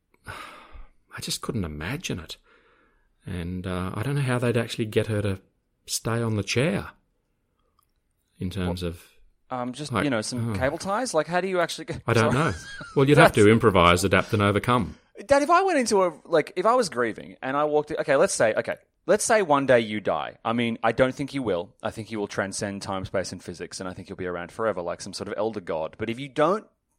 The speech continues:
Speaker 2: die, and I, if you, sorry, if you do die and I walk into the room and I'm ready to grieve, and you're sitting up in a rocking chair staring dead ahead like some sort of taxidermied moose,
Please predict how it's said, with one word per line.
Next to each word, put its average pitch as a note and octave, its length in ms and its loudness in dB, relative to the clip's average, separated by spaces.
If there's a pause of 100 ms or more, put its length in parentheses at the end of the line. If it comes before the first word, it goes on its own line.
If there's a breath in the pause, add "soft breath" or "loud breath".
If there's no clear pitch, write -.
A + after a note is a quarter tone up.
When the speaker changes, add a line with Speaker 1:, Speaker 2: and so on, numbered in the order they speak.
Speaker 2:
die, A#2 600 -2 (440 soft breath)
and C3 140 -2
I, D#3+ 400 2
if D3 100 -4
you, C#3+ 120 -12
sorry, D#3+ 260 4
if D#3+ 60 -4
you F3+ 80 -8
do D#3+ 320 0
die C#3+ 320 8
and G#2+ 120 -2
I A#2+ 80 0
walk A#2+ 360 -2
into B2 300 -6
the G#2+ 120 -4
room G2+ 240 0
and G2+ 100 -6
I'm G2 120 -8
ready B2 220 0
to B2+ 100 -8
grieve, G2 380 -4 (680 soft breath)
and C3+ 100 -2
you're D#3 140 0
sitting F#3 380 2
up E3+ 260 2
in C#3+ 120 -2
a C#3 60 4
rocking C#3+ 420 2
chair G#2 420 2
staring C#3+ 560 0
dead B2+ 200 4
ahead A#2+ 260 2
like A2 200 0
some B2 120 -4
sort A2+ 160 -6
of A2 120 -10
taxidermied A2+ 760 -4
moose, A2+ 540 -4